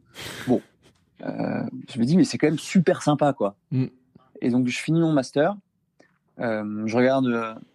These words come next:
Speaker 1: un petit peu, euh, je cherche quelques opportunités d'emploi. Je, je candidate, euh, un petit peu à droite à gauche, euh, dans le milieu du sport. Euh, mais il y a rien qui me, qui m'intéresse vraiment ou rien, euh,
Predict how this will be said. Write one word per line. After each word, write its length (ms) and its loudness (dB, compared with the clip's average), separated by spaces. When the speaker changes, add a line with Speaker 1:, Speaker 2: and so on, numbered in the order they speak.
Speaker 1:
un 40 -8
petit 140 -12
peu, 300 2
euh, 80 0
je 80 -8
cherche 160 -6
quelques 260 0
opportunités 460 2
d'emploi. 460 2
Je, 100 -8
je 100 -12
candidate, 360 0
euh, 100 -6
un 60 -12
petit 120 -18
peu 100 -2
à 20 2
droite 180 0
à 60 0
gauche, 320 -2
euh, 80 -18
dans 120 -2
le 60 4
milieu 180 2
du 80 -14
sport. 340 0
Euh, 120 -4
mais 160 4
il 40 6
y 40 4
a 60 2
rien 320 2
qui 160 -4
me, 400 0
qui 160 -6
m'intéresse 320 0
vraiment 340 4
ou 420 -4
rien, 560 2
euh, 180 -2